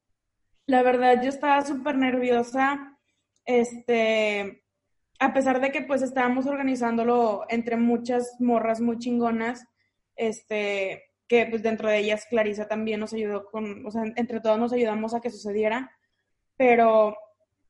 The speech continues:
porque sen-, estaba muy nerviosa, porque sentía que a lo mejor, este, por miedo, este, etcétera, o X o Y razón, no iban a haber,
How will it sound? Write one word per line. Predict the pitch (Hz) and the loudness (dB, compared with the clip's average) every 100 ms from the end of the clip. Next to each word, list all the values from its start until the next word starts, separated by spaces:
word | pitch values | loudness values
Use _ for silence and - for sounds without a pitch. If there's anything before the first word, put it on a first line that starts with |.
| _ _ | _ _
porque | - 254 262 262 | 2 4 6 4
sen-, | 277 247 | 2 -2
estaba | 269 262 262 | -2 2 2
muy | 294 | 2
nerviosa, | 339 330 311 320 269 262 | 0 4 2 4 2 2
porque | 269 262 | 0 0
sentía | 247 233 240 226 | -2 0 2 2
que | 254 | 2
a | |
lo | 269 | 0
mejor, | 269 262 254 247 247 - _ _ _ | -2 2 4 4 2 -14 _ _ _
este, | 247 240 - 240 226 226 226 | 0 0 0 2 4 2 2
por | 247 240 | 2 2
miedo, | 247 269 277 269 262 254 254 254 254 254 240 | 2 2 0 2 4 4 4 2 0 -2 -2
este, | 233 220 - - 214 208 208 202 - - - | -2 -4 -10 -6 -4 -2 -2 -4 -8 -10 -8
etcétera, | 233 - 247 247 247 240 254 269 | -8 0 -2 0 0 2 0 0
o | 247 220 196 - _ _ - | 0 0 -6 -14 _ _ -2
X | 262 247 294 320 | 0 0 0 -4
o | |
Y | 285 262 | -2 0
razón, | 277 277 269 262 262 _ _ _ _ | -2 -2 -2 -2 -6 _ _ _ _
no | 254 262 262 | 2 4 6
iban | 254 254 254 | 4 4 2
a | 262 | 2
haber, | 254 254 | 2 2